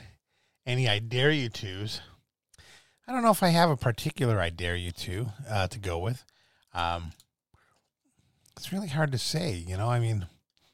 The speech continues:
we've had some big time here with sports. I think last time I said, uh,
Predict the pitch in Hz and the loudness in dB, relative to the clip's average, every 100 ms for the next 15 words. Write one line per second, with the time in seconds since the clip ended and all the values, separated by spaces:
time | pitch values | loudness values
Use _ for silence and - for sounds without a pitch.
0 | - - - _ - 147 151 - 123 110 | -20 -20 -20 _ 2 6 6 6 0 4
1 | 135 127 - 127 - 139 135 131 - 143 | 2 2 -10 -10 0 2 4 2 0 2
2 | 135 139 110 95 - - - - 117 143 | 2 2 0 -2 -6 -6 -6 -2 0 0
3 | - - - - _ _ _ _ _ _ | -4 -12 -12 -14 _ _ _ _ _ _
4 | 117 113 120 107 117 117 131 123 110 104 | 0 2 0 2 2 2 2 2 2 2
5 | - 117 104 101 101 | 2 2 2 0 0